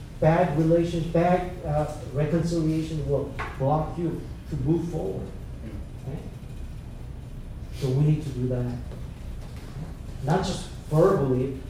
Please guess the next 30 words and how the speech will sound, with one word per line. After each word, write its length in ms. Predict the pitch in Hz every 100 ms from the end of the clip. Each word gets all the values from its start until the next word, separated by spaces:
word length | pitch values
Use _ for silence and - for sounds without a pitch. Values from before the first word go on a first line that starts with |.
| -
but 100 | 127
with 240 | 127 131 -
action 400 | 131 - 156 143
and 120 | 127
with 100 | 120
the 100 | 123
heart. 220 | 151 135 - - - - - - -
You 120 | 151
cannot 420 | 208 220 202 180
do 120 | 185 170
it. 80 |
I 180 | 139 135
cannot 400 | 151 151 143 127
do 120 | 127
it. 100 | 120 - - - - - - - -
Think 160 | 269 269
about 300 | 247 - -
it. 100 | -
Philemon. 720 | 202 214 220 220 247 - - - - - - - - - - - - - - -
He 140 | 254
lost 720 | 170 185 202 220 226 - - - - - - -
one 280 | 131 190 -
slave 560 | - 226 175 131 123 - - - - - - - - -
who 260 | - 214 - -
may 260 | 156 151 185
have 420 | 180 185 185 -
stole 640 | - - - 170 185 165 - -
thousands 440 | 151 175 180 185
of 140 | 180 180
dollars, 380 | 180 196 139